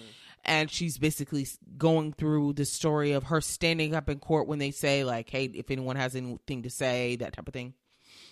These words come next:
And she's wanting to recant, and they ignore. They're not giving her the ability to recant the story that she's trying to. Okay. So then the next thing that comes out,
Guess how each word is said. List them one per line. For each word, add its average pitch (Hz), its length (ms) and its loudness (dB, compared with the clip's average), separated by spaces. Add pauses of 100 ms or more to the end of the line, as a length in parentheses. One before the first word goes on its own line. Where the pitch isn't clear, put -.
(140)
And 147 100 -2
she's 156 260 -2
wanting 151 280 0
to - 160 -4
recant, 135 640 -4
and 135 120 -4
they 131 340 -2 (280)
ignore. 123 540 -6 (720)
They're 139 100 -2
not 131 320 -2
giving 123 260 -6
her 113 300 -6 (240)
the 156 220 -4
ability 139 460 -2
to - 140 -6
recant 127 480 -6
the 131 80 -10
story 135 300 -2
that 120 80 -6
she's - 160 -10
trying 120 300 -6
to. - 180 -12 (180)
Okay. 131 200 -6 (800)
So 165 220 6
then 160 540 4
the 139 100 -2
next 165 340 -4
thing 190 160 -4
that 131 140 -6
comes 127 220 -4
out, 110 280 -4